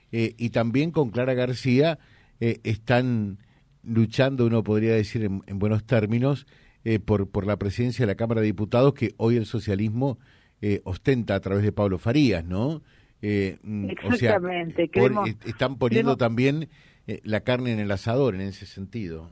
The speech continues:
Speaker 1: en buenos términos.
Speaker 2: Sí, sí, la mejor de las nuestras, porque Clara, eh,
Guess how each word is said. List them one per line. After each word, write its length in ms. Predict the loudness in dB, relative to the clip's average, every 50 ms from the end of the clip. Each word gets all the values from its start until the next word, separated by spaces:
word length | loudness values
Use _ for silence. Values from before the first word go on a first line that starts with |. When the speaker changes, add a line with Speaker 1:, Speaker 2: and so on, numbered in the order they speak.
| -20 -16
Speaker 1:
en 220 | -14 -12 -12 -10
buenos 240 | -8 -8 -8 -10 -10
términos. 400 | -12 -14 -14 -12 -14 -14 -14 -8 -6
Speaker 2:
Sí, 420 | -4 0 0 0 0 -2 -4 -10 _ -20 -20 -20 -20 -20 -20 -20 _ _ _ _ -2
sí, 340 | 2 4 6 6 6 4 4
la 120 | 2 0 0
mejor 340 | 0 -2 -2 0 0 2
de 120 | 2 2 2
las 160 | 2 0 -2
nuestras, 460 | -2 -2 0 -2 -2 -2 -4 -6 -4
porque 320 | -2 -4 -4 -2 -2 -4 0
Clara, 500 | 0 2 2 4 2 2 2 0 -2 -8 _ -20 -20 -20 -20 _ _ _ -6
eh, 420 | -2 0 2 2 0 0 -4 -6